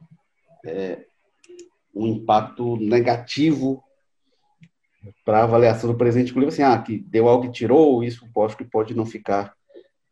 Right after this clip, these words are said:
tão bem entendido. Mas a gente vai, é, avaliar realmente até lá. Tem uma preocupação que o presidente tinha, e aí eu acho que foi inteligente, embora cruel do ponto de vista da estratégia dele,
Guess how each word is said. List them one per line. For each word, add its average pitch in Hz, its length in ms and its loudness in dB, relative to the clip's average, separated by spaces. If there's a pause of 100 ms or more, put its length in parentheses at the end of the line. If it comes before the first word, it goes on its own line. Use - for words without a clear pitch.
(100)
tão 113 200 0
bem 113 200 0
entendido. 120 500 -2
Mas - 160 -6
a 220 100 -6
gente 196 240 -10
vai, 254 340 -2 (680)
é, 90 1040 -4
avaliar 110 720 -2
realmente 110 880 -4 (560)
até 117 320 0
lá. 98 320 0 (640)
Tem 381 180 4
uma 190 380 2
preocupação 180 600 0
que - 120 -4
o 170 40 -10
presidente 123 440 -2
tinha, 143 160 0
e 139 80 4
aí 143 100 6
eu 156 140 6
acho 147 180 0
que - 80 -18
foi 147 220 0 (120)
inteligente, 135 1000 0
embora 147 320 2
cruel 123 540 4
do 104 80 -10
ponto 120 160 0
de 113 80 -4
vista 113 140 -6
da 107 40 -2
estratégia 90 520 -6
dele, 117 360 0